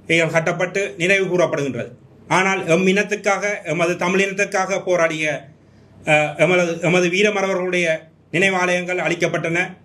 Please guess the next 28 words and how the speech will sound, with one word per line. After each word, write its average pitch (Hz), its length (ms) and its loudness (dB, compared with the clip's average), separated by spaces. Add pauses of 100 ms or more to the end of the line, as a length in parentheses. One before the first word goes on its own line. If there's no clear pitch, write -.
(320)
அ, 165 140 6
நினைவு 196 360 2
கூற 190 380 -2 (300)
கூட 185 440 2 (140)
விடாமல் 185 540 0 (180)
ப-, 156 400 2
தடுத்து 190 260 -2
கொண்டிருக்கின்றார்கள். 143 720 -2 (840)
பொய்யான 175 400 4
சட்டங்களை 170 440 2
கொண்டு 165 200 0
வந்து, 180 400 -2 (420)
அ, 151 180 4
அதன் 156 260 2
அடிப்படையில் 180 600 -2
எமது 165 300 0
இளைஞர்களை 175 760 -2
பழிவாங்கி 185 400 2
கொண்டிருக்கின்றார். 143 540 -2
இன்றும் 190 280 0
பயங்கரவாத 180 600 -2 (260)
தடை 165 180 2
சட்டத்தினுள், 185 560 -2 (420)
அ, 156 240 4
நூற்றுக்கணக்கான 180 840 0
இளைஞர்கள் 190 540 0
சிறை 190 280 0
வாடுகின்றார்கள். 147 640 -4